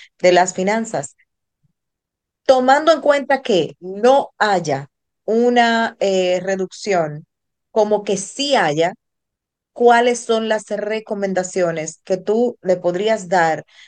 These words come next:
así a grosso modo, a la audiencia? Por ejemplo, de no suceder, te recomendamos que en el área financiera tomes en cuenta esto y esto, y de sí suceder,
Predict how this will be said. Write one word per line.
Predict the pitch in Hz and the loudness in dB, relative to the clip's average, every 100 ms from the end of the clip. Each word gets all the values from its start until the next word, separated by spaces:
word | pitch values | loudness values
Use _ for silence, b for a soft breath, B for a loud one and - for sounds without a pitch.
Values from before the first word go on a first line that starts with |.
| _ | _
así | 196 208 269 | -6 -4 2
a | 226 | 2
grosso | 220 240 240 | 4 2 2
modo, | 226 196 165 156 - - | 0 0 0 -4 -8 -8
a | 202 | -2
la | 190 | 2
audiencia? | 180 175 180 151 151 160 151 | 2 0 -4 -6 -6 -8 -2
Por | 196 | 0
ejemplo, | 185 214 185 165 156 147 b b | 0 0 -2 -4 -6 -6 b b
de | 185 214 | 0 2
no | 214 226 233 | 4 4 2
suceder, | 240 233 214 226 269 | 0 -2 0 2 0
te | - 220 | 0 -2
recomendamos | 208 196 196 185 180 180 185 214 208 B B _ | -2 -2 -2 -2 0 0 0 -6 -10 B B _
que | 220 | -4
en | 202 | 0
el | 196 | 2
área | 190 214 | 4 2
financiera | 220 208 190 214 202 202 | 0 -4 -2 0 2 2
tomes | 196 196 | -2 -4
en | 196 | -2
cuenta | 190 185 | -2 -2
esto | 180 180 190 | -4 -4 -4
y | 302 | 0
esto, | 359 - 359 - | -2 -2 -8 -4
y | 240 | -4
de | 220 208 | -4 -4
sí | 311 | -8
suceder, | 320 349 339 240 240 | -10 -2 0 2 0